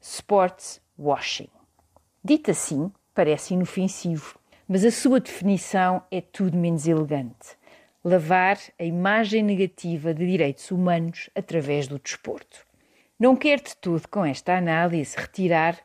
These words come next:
qualquer mérito desportivo às equipas, aos treinadores e aos jogadores. Eu que gosto tanto de futebol, admiro profundamente um treinador como Pep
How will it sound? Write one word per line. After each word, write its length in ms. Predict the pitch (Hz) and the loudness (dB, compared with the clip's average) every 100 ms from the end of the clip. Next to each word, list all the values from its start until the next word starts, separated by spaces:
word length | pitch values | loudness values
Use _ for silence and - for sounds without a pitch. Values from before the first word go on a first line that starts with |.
| - | -2
qualquer 360 | 190 185 185 | 0 2 0
mérito 560 | 175 175 190 196 214 - | 0 2 2 0 -2 -6
desportivo 720 | - - - - 190 190 - - _ _ - | -14 -14 -16 -8 -2 -2 -4 -18 _ _ -4
às 220 | 160 151 | -2 0
equipas, 800 | 165 - 233 240 254 254 - - _ - | -4 2 2 4 2 2 0 -14 _ -6
aos 220 | 175 - | -6 -2
treinadores 800 | 180 165 156 165 175 170 - - | 0 0 0 2 2 2 -4 -6
e 80 | 175 | 0
aos 160 | 170 165 | 0 2
jogadores. 640 | 170 202 170 160 - - _ _ _ 240 | 2 2 2 -2 -6 -16 _ _ _ 2
Eu 140 | 240 | 2
que 160 | 233 185 | 2 -2
gosto 400 | 185 175 - - - | 0 -2 -4 -14 -4
tanto 320 | 202 208 - | -2 -2 -6
de 80 | - | -16
futebol, 540 | - 151 170 180 196 - - - - | -12 -2 2 4 2 -4 -20 -10 0
admiro 680 | 185 160 165 202 226 233 233 | 0 2 4 6 6 4 2
profundamente 1080 | - 196 - 220 214 185 165 170 170 - - | -2 -8 -4 0 2 2 2 0 -2 -10 -10
um 120 | 190 175 | -6 -4
treinador 680 | - 175 160 151 175 220 208 | 0 2 2 4 4 4 2
como 240 | 170 156 | -6 -6
Pep 260 | 165 160 | -4 -6